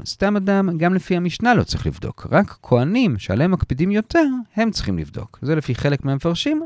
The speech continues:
מפרשים אחרים אומרים שזה לגבי כל אדם. בכל אופן, גם זה רק לפי רבי מאיר, לא לפי חכמים. זאת הערה שנייה, ועד כאן הסעיף הרביעי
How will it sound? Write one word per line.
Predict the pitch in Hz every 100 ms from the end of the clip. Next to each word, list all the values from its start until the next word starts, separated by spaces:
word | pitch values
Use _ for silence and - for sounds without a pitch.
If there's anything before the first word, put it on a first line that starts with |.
| 254
מפרשים | - 220 220
אחרים | 214 - 151 151
אומרים | 123 101
שזה | - 92
לגבי | 87 82 78
כל | - 185 196
אדם. | 190 180 180
בכל | - 165
אופן, | 156 147 131 104
גם | 135 151
זה | 123 120
רק | 123 113
לפי | - 101
רבי | 90 92
מאיר, | 123 156 151 127
לא | 110
לפי | 104 90
חכמים. | 90 - 135 208 196 - _ _
זאת | 131 131
הערה | 101 90
שנייה, | 85 - 123 151 110
ועד | 82 147 165
כאן | - 104 104 -
הסעיף | - 113 -
הרביעי | 113 110 170 165